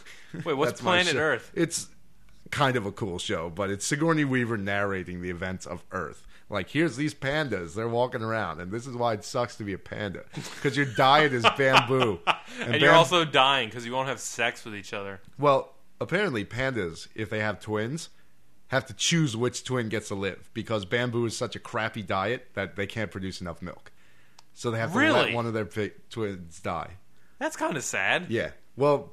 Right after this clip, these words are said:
Speaker 1: pandas barely exist, according to this show. Like, bamboo is the worst food they could be fed.
Speaker 2: <laughs>
Speaker 1: And it's astonishing that they're even alive eating this stuff.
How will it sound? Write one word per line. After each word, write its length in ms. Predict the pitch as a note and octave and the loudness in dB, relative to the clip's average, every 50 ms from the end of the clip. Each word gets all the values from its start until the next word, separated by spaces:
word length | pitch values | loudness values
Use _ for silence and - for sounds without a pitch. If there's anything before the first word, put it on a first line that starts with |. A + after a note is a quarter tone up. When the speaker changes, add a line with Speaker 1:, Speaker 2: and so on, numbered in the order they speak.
| - - | -6 2
Speaker 1:
pandas 420 | - F#3 G3 B3 C#4+ C#4+ A3 C#3+ G#2+ G2 - - - - | 4 4 6 6 4 2 0 -2 -4 -8 -14 -18 -16 -14
barely 560 | G#2+ G#2+ G2 D3 D3+ D3+ D#3+ E3+ F3 E3+ D#3+ | -12 -4 0 4 6 6 8 8 8 6 4
exist, 600 | C#3+ C3 B2 G#2+ G2+ G#2 C3+ A#2+ F#2+ E2+ - - G#2+ | 4 2 0 -2 0 0 2 2 0 -2 -6 -6 -6
according 420 | A#2 A#2 - C3 C3 B2+ B2+ A#2+ | -4 -2 0 2 2 2 0 0
to 100 | A#2 B2+ | -2 -2
this 160 | A2 A#2 A2 - | -2 0 -2 0
show. 320 | - - - A#2 F2+ - - | -2 0 0 0 -2 -2 -4
Like, 360 | - G#2 A2+ B2 A#2+ A#2 A#2 A2 | -6 -4 -4 -4 -4 -6 2 6
bamboo 580 | D#3+ D#3 E3+ F3+ D#3+ F3 F3+ F3+ F3+ E3+ - - - | 6 6 6 6 6 6 6 6 6 4 2 -4 -8
is 420 | D#3 C#3 C#3 B2 G#2+ F2+ F#2 G2+ | -8 -6 -6 -4 -6 -8 -6 -4
the 100 | A#2 C3+ | -2 0
worst 440 | C3+ C3 C3+ D3 D#3+ F3 F3+ F3 - | 0 2 6 8 8 8 6 4 0
food 320 | - - D#3 D3 C#3 B2+ G#2+ | -2 0 0 2 2 2 0
they 100 | A2 A2 | 0 -2
could 220 | - - B2+ A#2+ G2 | 0 0 -2 0 0
be 100 | A#2 A2+ | -2 -4
fed. 360 | - - A#2 G#2 F2 D2+ - - | -2 -2 0 0 0 -2 -6 -10
Speaker 2:
<laughs> 60 | - - - - | -14 -18 -14 -6
Speaker 1:
And 140 | - B2+ C3 | -2 -2 0
it's 240 | C3+ B2 - - - | 0 -2 -4 -6 -2
astonishing 600 | - C#3+ C#3 - - D3+ D3 D3+ D3 - D3 C3+ | -2 -2 0 4 6 6 6 6 4 0 -2 0
that 120 | A#2+ A#2 G#2+ | 0 0 0
they're 120 | A2+ A2 | 0 0
even 200 | A#2 B2+ A2+ A#2 | 0 0 0 0
alive 680 | G#2 G2 G2+ G2+ G2+ G2+ G2+ F#2+ E2+ D#2 D2 F2 - - - - - - - - - | 0 -2 0 2 2 4 4 4 2 0 -4 -8 -12 -14 -18 -18 -20 -20 -16 -6 -4
eating 320 | C3+ B2 A#2+ A#2 G#2+ G2 | -2 -2 0 -2 -2 -4
this 160 | F2+ E2+ - | -6 -6 -8
stuff. 340 | - - - - - - - | -8 -8 -8 -10 -10 -12 -16